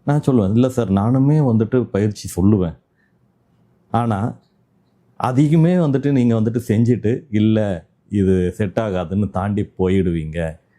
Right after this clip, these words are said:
அப்படிங்கிற மாதிரி ஒரு விஷயத்த காமனா எல்லார் கையிலுமே இதை தான் சொல்லுவேன்.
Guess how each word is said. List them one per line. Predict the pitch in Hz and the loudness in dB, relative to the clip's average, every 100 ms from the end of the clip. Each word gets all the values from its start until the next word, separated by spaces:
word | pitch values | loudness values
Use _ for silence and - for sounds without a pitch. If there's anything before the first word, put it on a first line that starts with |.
| _ - | _ -6
அப்படிங்கிற | 139 143 123 104 | -2 0 0 0
மாதிரி | 113 135 | 0 0
ஒரு | 117 92 85 82 80 85 _ _ - | 0 0 -2 -4 -10 -16 _ _ -4
விஷயத்த | 107 110 98 - | 0 0 -2 -2
காமனா | 180 208 196 | -2 0 0
எல்லார் | 160 139 131 | 0 0 -2
கையிலுமே | 131 113 120 | 0 2 2
இதை | 107 90 | 2 0
தான் | 90 - | -4 -8
சொல்லுவேன். | 82 73 - | -14 -16 -18